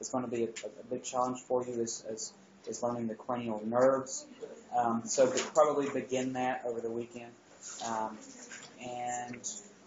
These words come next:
we'll talk about all this, but the, the, the, by far the, the biggest chunk of what we will talk about on Tuesday is in,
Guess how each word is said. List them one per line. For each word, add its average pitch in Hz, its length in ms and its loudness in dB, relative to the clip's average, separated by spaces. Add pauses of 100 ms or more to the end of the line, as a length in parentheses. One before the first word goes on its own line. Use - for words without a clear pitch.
(480)
we'll 127 100 -2
talk 131 240 6
about 120 180 6
all 117 100 6
this, 131 360 4
but - 160 -10
the, 127 80 -4
the, 135 280 -2 (240)
the, 147 100 4 (200)
by 165 240 10
far 160 220 10
the, 135 220 2
the 135 120 -2
biggest 170 560 2
chunk 156 360 4
of 120 120 2
what 127 120 0
we 135 80 -2
will 123 140 0
talk 127 280 6
about 123 220 4
on 117 160 0
Tuesday 135 560 2 (320)
is 117 160 -6
in, 147 200 -2